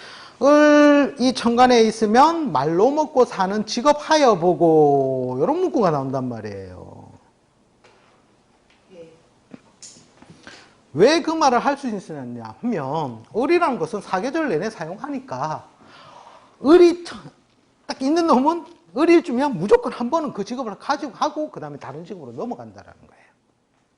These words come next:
Speaker 1: 왜? 안 먹고는 못 사니까.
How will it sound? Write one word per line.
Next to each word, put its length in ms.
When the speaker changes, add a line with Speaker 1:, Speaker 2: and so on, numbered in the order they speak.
Speaker 1:
왜? 220
안 160
먹고는 320
못 80
사니까. 420